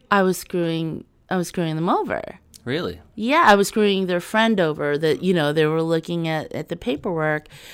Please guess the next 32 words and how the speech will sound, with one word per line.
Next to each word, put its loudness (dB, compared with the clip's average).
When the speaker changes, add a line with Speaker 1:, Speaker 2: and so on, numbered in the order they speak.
Speaker 1:
Um, 2
and, 2
and 6
so 2
it 6
was 4
brought 4
to -2
my 0
attention, -2
and -2
I 0
asked, -2
you 0
know, 0
I -6
talked -4
to -2
the -4
person -4
directly, 0
and, -2
um, 2
and -2
I -4
said, -4
you -4
know, -6
"What's, -4
what's -4
the -10
deal?" -4